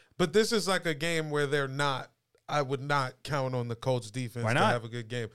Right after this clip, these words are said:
Speaker 2: Why not?
Speaker 1: Because it's in Germany. I feel like playing in Germany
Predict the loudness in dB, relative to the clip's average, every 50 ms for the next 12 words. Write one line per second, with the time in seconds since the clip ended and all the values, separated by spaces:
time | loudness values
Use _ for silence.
0 | -10 -6 -4 -2 -2 -2 -2 -4 -4 -4 -4 -2 0 0 2 2 2 2 2 0
1 | -4 -2 -2 0 2 2 2 2 0 0 0 0 -2 -2 -2 -2 -2 -2 -2 -2
2 | -2 -2 -2 -2 -4 -4 -2 0 0 0 0 -2 -4 -4 0 0 2 2 0 0
3 | -2 -2 -2 -2 -4